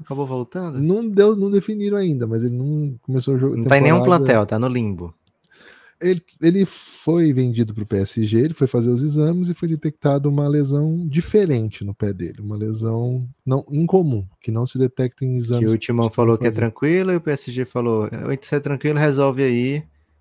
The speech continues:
Speaker 1: e
Speaker 2: É,
Speaker 1: me manda
Speaker 2: o
Speaker 1: ele consertar."
Speaker 2: É assim, o, o P S G falou assim, "Resolve aí e depois que ele tiver bom, a gente examina ele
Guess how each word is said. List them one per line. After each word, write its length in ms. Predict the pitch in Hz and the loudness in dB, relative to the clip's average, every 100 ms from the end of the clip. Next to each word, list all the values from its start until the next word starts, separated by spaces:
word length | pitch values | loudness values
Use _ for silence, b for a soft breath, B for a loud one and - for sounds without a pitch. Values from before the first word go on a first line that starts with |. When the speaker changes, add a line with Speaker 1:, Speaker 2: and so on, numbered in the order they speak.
| _ | _
Speaker 1:
e 80 | 117 | 2
Speaker 2:
É, 80 | 147 | 4
Speaker 1:
me 60 | 113 | 4
manda 180 | 113 110 | 4 4
Speaker 2:
o 40 | |
Speaker 1:
ele 100 | 113 | 2
consertar." 600 | 117 113 - 110 107 95 | 0 -4 -4 -4 -2 0
Speaker 2:
É 40 | |
assim, 320 | 147 87 117 90 - | 0 -2 -10 -10 -4
o, 640 | 143 190 180 143 117 104 107 | -2 0 0 2 0 0 -4
o 40 | |
P 120 | - 117 | 0 0
S 220 | - 107 | 2 0
G 140 | 131 | 0
falou 300 | 131 120 120 | 0 0 0
assim, 340 | 127 - 107 101 | -2 -4 -8 0
"Resolve 600 | 139 127 143 185 208 190 | 2 4 2 2 4 4
aí 340 | 127 107 170 _ _ _ _ _ _ - | 4 4 -2 _ _ _ _ _ _ -6
e 60 | 135 | 2
depois 320 | 135 - 160 | 2 2 2
que 80 | 165 | 2
ele 80 | 151 | 2
tiver 220 | 156 139 | 2 2
bom, 380 | 127 135 180 - | 4 2 0 -2
a 100 | 127 | 0
gente 320 | 131 147 156 147 - - | 2 2 -2 -8 -16 -6
examina 560 | 131 147 139 131 127 120 | 0 2 2 2 2 4
ele 400 | 120 127 131 | 2 2 -4